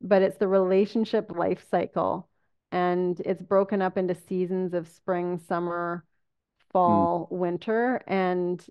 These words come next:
Speaker 1: and then there are a whole,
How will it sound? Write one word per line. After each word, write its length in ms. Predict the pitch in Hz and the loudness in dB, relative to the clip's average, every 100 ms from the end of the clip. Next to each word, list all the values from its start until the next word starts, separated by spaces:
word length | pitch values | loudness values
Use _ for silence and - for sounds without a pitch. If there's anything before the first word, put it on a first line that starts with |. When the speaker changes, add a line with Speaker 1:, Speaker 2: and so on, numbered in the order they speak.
| - | -6
Speaker 1:
and 180 | 190 185 | -2 0
then 440 | 180 175 175 175 165 _ _ _ | 0 0 0 -4 -8 _ _ _
there 300 | 196 190 185 | 2 4 6
are 540 | - 190 185 180 175 - _ _ _ _ - | 6 6 8 6 4 -2 _ _ _ _ -2
a 120 | 190 | -2
whole, 840 | 180 226 214 208 202 190 190 - | 0 2 6 6 6 4 2 -4